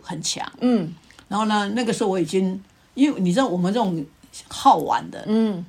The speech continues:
Speaker 1: 就参加社团嘛，
Speaker 2: 嗯。
Speaker 1: 所以我大学几乎都在玩社团。
Speaker 2: 嗯。
Speaker 1: 玩社团，参加合唱团啊，参加国乐社啊。
Speaker 2: 哦，那个，那个时候就有社团。
Speaker 1: 哎呀，都在玩这样，
Speaker 2: 哦。
Speaker 1: 哎，然后在编，编这个社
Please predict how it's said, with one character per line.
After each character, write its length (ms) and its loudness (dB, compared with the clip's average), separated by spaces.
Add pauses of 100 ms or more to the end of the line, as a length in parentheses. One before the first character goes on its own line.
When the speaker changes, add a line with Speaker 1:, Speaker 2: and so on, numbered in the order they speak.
Speaker 1:
就 100 -4
参 180 2
加 120 2
社 240 2
团 300 -10
嘛， 120 -14
Speaker 2:
嗯。 100 -4
Speaker 1:
所 120 2
以 20 0
我 80 0
大 220 2
学 120 -2
几 180 -4
乎 60 -4
都 120 -4
在 100 -2
玩 180 -2
社 220 -2
团。 260 -12 (120)
Speaker 2:
嗯。 360 -2 (580)
Speaker 1:
玩 140 -4
社 200 2
团， 180 0
参 160 0
加 100 2
合 160 -2
唱 220 0
团 260 -4
啊， 160 -4
参 180 -6
加 100 -4
国 200 -4
乐 160 2
社 0 -
啊。 120 2
Speaker 2:
哦， 40 2
那 120 8
个， 200 6 (120)
那 80 4
个 100 2
时 160 -4
候 180 0
就 140 -6
有 80 -2
社 80 -2
团。 140 0
Speaker 1:
哎 40 -2
呀， 80 -4
都 120 2
在 100 4
玩 380 0
这 80 -4
样， 180 -2
Speaker 2:
哦。 20 -4
Speaker 1:
哎， 360 -2
然 20 -6
后 140 -4
在 80 -4
编， 360 -2
编 240 -4
这 120 -2
个 200 0
社 220 0